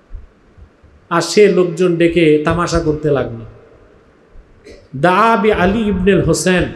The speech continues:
হযরত হোসেনের ছেলেকে ডাকলেন, জয়নুল আবিদিনকে।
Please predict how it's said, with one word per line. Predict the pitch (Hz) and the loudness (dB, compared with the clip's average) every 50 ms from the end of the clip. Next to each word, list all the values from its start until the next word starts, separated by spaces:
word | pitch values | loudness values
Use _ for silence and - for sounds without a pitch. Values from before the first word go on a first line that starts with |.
| - - - - - - | -14 -20 -20 -16 -6 -4
হযরত | 160 170 170 190 190 190 - | -2 0 2 2 2 2 2
হোসেনের | 165 175 175 - 185 185 180 170 - | 0 0 0 0 0 0 0 -2 -2
ছেলেকে | - 165 180 190 180 170 170 151 | -2 0 0 2 2 2 2 0
ডাকলেন, | 147 139 139 139 127 120 110 107 | 0 0 -2 -4 -4 -6 -6 -4
জয়নুল | 113 139 156 160 170 170 160 | -4 -2 -2 0 2 2 2
আবিদিনকে। | 151 147 147 143 143 151 151 135 113 - 113 | 2 0 -2 -4 -4 -4 -6 -6 -8 -12 -16